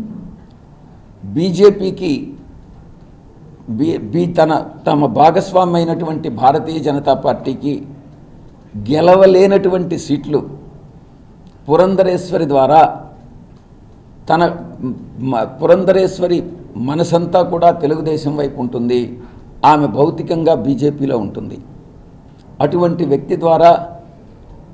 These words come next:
ఎక్కడైతే తెలుగుదేశం పార్టీ ఓడిపోతుందనుకుంటాడో, అనుకున్నాడో, ఆ సీట్లన్నీ బీజేపీకి కేటాయించడం,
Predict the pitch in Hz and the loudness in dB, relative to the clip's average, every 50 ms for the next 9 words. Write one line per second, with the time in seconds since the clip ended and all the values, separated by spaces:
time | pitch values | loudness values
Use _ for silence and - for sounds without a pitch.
0 | - - - - - - 131 156 147 - - 190 180 180 185 180 - 185 180 175 | -20 -20 -20 -20 -10 -4 -2 -2 -2 0 0 2 4 4 4 4 2 0 0 0
1 | - 165 156 175 185 180 185 185 180 180 180 - - - 180 165 135 - - 180 | 0 -2 0 0 2 2 2 2 2 0 -2 -4 0 2 2 2 2 0 -4 -4
2 | 143 117 117 139 175 180 170 170 175 170 - 151 151 143 147 147 139 147 147 139 | -2 2 2 2 2 2 -2 -2 -4 -4 -4 -4 -2 0 0 -2 -2 -4 -8 -6
3 | 135 135 127 120 147 165 156 - - - 135 139 143 143 147 143 143 139 127 123 | -4 -4 0 0 0 0 0 -2 -4 -6 -4 -4 -2 -2 -2 0 0 0 2 2
4 | 147 175 - - - - - - - - - - - 131 139 143 139 - 156 170 | 0 -2 -2 -6 -12 -14 -18 -20 -20 -20 -20 -4 4 6 6 6 6 4 -2 -6
5 | 185 170 - 185 185 185 185 185 175 - - 156 151 135 175 180 - 175 165 - | -6 -2 -2 -2 0 0 -2 -2 -2 -2 -2 -4 -2 2 2 2 2 2 -4 -6
6 | - - - 151 147 - 151 151 143 139 - 147 139 156 165 - - | -6 -6 -4 -4 0 2 2 2 2 0 -2 -2 -2 -2 -2 -4 -8